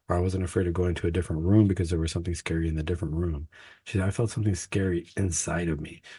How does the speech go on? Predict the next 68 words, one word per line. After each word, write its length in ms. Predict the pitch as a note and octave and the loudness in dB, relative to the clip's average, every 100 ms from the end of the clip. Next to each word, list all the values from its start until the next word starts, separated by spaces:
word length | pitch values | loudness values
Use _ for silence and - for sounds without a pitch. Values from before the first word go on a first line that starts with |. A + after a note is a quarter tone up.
| - | -6
So 120 | - | -2
it 40 | |
really 200 | F#2+ B2 | 4 4
didn't 220 | G#2 F#2+ F2+ | 6 4 4
matter 280 | G2+ G2+ | 4 4
if 100 | E2 | 2
I 60 | E2 | -2
walked 260 | D#2 E2 - | -4 -4 -2
here, 160 | F2+ | -2
if 80 | E2+ | -2
I 80 | D#2+ | -2
walked 240 | D#2 D#2+ | -2 -4
there, 160 | - D#2+ | -2 -2
it 80 | D2+ | -4
just 240 | - - | -6 -6
followed 320 | - F#2+ F#2+ | -2 0 0
me, 120 | D#2 | -2
it 80 | D#2 | -4
was 140 | D#2 D2 | -6 -4
with 200 | F#2 G#2+ | -4 -2
me. 220 | D#2 - - - - - - E3 | -6 -8 -16 -18 -18 -20 -12 -6
Uh, 40 | |
and 280 | E2+ E2 E2 | -4 -2 -4
she 140 | - | -4
said, 160 | F2 F2+ | -2 -2
and, 280 | F2 E2 E2+ | 0 -2 -2
and 140 | E2+ | -2
lo 120 | F2+ | 0
and 80 | G2+ | 0
behold, 220 | F2 G#2 | 2 2
I 60 | G2 | 2
started 340 | - F2 F2+ E2 | -2 -2 -2 -2
to 240 | E2 D2+ _ _ _ - | -4 -4 _ _ _ -4
all 60 | |
of 40 | F#2+ | 0
a 40 | |
sudden 140 | G#2 | 0
hear 220 | E2 G2+ D3+ | 0 0 0
things, 280 | - D#2 | -2 -12
and 80 | - | -8
I 40 | E2 | -4
started 220 | G2 F#2 | -2 -2
to 40 | F2+ | 0
hear 140 | G2 | -2
voices, 380 | E2 F2+ A2 A#2+ | -2 -4 -2 -2
and 100 | F#2+ | -2
they 60 | D#2+ | -4
were 120 | D2 | -6
bad, 380 | D#2 D#2+ F#2+ G2 | -6 -4 -2 -2
and 80 | |
they 60 | D#2 | -4
were 80 | C#2+ | -8
telling 260 | - E2 | -8 -6
me 80 | D#2+ | -6
to 60 | E2 | -6
hurt 280 | G2+ A2+ - | -4 -4 -4
myself 440 | F#2+ F#2+ F#2+ - | -8 -6 -6 -8
and 180 | C#2+ - - - _ | -12 -14 -20 -20 _
hurt 180 | - A#2 | 6 8
other 120 | G#2 | 8
people, 340 | F2+ G2 F#2+ F2+ | 6 0 0 -2
and 100 | D#2 | -2
bad 180 | G2+ G#2 | -2 -2
things 180 | G2 | -2
were 120 | F#2+ F#2 | -2 -2
gonna 180 | F2+ | -2
happen. 500 | F2+ F2+ F2 F2 E2+ | -2 -2 -4 -4 -2
And 160 | E2 | -4